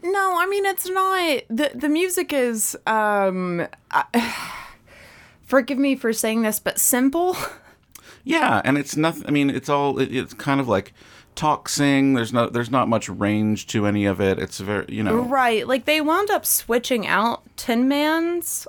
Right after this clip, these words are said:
Speaker 1: Um, there were two different actors, technically three,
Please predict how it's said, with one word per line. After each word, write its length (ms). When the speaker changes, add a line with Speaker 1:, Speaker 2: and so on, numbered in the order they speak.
Speaker 1:
Um, 380
there 120
were 120
two 200
different 360
actors, 800
technically 500
three, 560